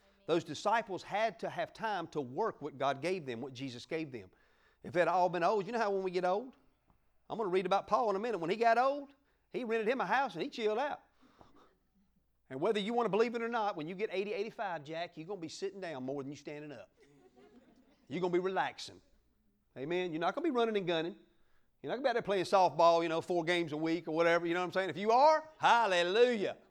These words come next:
Speaker 2: <laughs> I mean, come on. I mean, seriously, you slow down a little bit as you get older.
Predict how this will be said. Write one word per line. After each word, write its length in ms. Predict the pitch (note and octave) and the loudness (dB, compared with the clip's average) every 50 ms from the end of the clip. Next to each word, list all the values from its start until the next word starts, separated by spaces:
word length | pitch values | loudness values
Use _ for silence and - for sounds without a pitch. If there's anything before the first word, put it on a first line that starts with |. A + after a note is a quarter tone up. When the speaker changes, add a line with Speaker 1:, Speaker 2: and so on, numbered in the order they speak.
| _ - | _ -8
Speaker 2:
<laughs> 480 | G#3 - - _ _ _ _ _ _ | -8 -8 -8 _ _ _ _ _ _
I 140 | - D3+ E3+ | 0 0 0
mean, 160 | E3+ F3 F3 | 2 0 -2
come 180 | E3 - G#3 A#3 | 2 2 4 6
on. 240 | C4+ B3+ F#3 C3 B2+ | 6 4 4 2 0
I 60 | D#3+ | -2
mean, 100 | G3 G#3 | -4 -4
seriously, 480 | - - C#4 C#4 C4 G#3 - - F#3+ - | -4 -4 -4 -2 -2 -4 -4 -6 -8 -8
you 100 | - F#3+ | -6 -2
slow 220 | - A3+ A3+ A#3+ | 2 4 4 6
down 160 | A#3+ C#4 D4 | 6 4 2
a 40 | C#4 | 4
little 120 | B3 G#3+ | 4 2
bit 200 | F#3 E3+ F#3 F#3+ | 4 4 2 0
as 100 | G#3 E3 | 0 -2
you 60 | F#3 F#3 | 0 2
get 100 | G#3 G#3+ | 4 6
older. 340 | B3 C4+ A#3 D3+ A2 G2+ | 6 4 4 2 -4 -8